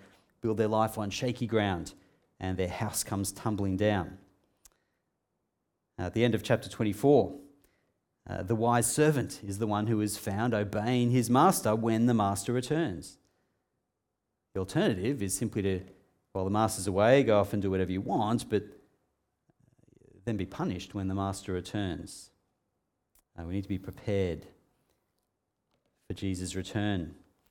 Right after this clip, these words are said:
uh, because we don't know <laughs> when it will be. Uh, Baden-Powell came up with a scouting motto in nineteen oh seven, "Be prepared." He wrote that, "To be prepared means you are always in a state of readiness in mind and body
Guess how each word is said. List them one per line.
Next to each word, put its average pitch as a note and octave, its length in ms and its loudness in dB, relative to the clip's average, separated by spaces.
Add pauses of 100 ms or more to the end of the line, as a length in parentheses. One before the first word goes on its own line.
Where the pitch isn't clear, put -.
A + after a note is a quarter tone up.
(280)
uh, E2+ 280 -8
because - 220 -16
we G#2+ 80 -4
don't B2 220 -4
know F2+ 300 -4 (180)
<laughs> - 200 -8
when E2+ 160 -6
it E2+ 100 -8
will G#2 100 -4
be. C3 400 4 (460)
Uh, G#2+ 120 6
Baden-Powell C3+ 680 10
came B2+ 240 6
up A#2+ 120 6
with A2 140 0
a G#2+ 40 2
scouting B2 460 6
motto A2 340 2
in G#2 140 2
nineteen A2 400 0
oh G2 120 0
seven, D#3+ 580 0 (540)
"Be F#2+ 200 0
prepared." A#2+ 540 2
He G#2 100 0
wrote A#2+ 260 4
that, A2+ 280 2 (380)
"To G#2+ 80 -8
be C#3+ 140 8
prepared C3 440 8
means B2 360 4
you A#2+ 140 4
are A#2 120 8
always C#3 540 2
in A#2+ 140 -2
a A#2 40 2
state B2 340 2
of G#2 160 0
readiness G#2+ 500 2
in G#2 160 -2
mind B2+ 400 0
and B2 180 0
body F2 380 -2